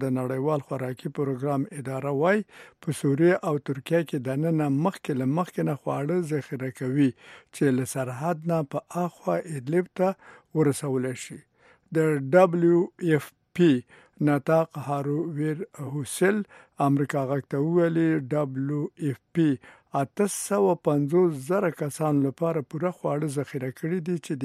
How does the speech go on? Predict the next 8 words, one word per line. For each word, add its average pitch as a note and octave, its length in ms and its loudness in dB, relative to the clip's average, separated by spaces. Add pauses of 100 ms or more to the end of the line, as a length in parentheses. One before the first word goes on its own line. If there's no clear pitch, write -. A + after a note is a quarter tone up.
یوې D3+ 320 -2
هفتې F3 400 -4
لپاره F#3 480 -4
کفایت C#3+ 480 -4
کوي. C3 240 -6 (640)
ویر E3+ 340 4 (200)
هوسل D#3 580 -2
خپل C#3+ 260 -2